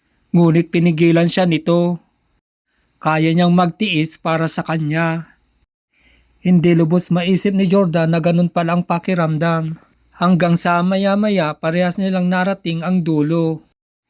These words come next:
"Jordan, wag mo akong kakalimutan. Pangako mo yan, ha? Babalik ka rito.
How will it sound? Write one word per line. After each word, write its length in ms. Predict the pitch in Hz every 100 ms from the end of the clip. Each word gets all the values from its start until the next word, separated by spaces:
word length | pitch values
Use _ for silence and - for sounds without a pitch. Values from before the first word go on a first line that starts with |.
| _ _ 151
"Jordan, 640 | 180 165 160 170 180 170 _ -
wag 160 | 170
mo 160 | 160 160
akong 240 | 160 170
kakalimutan. 1120 | 170 170 170 180 180 185 180 170 180 180 180 _ -
Pangako 400 | 165 160 156 165
mo 160 | 160 170
yan, 240 | 185 175
ha? 320 | 165 165 190 _ _ _ _ _ _ _ _ _ _ -
Babalik 480 | 160 151 170 170 -
ka 80 |
rito. 640 | 185 196 196 170 160 160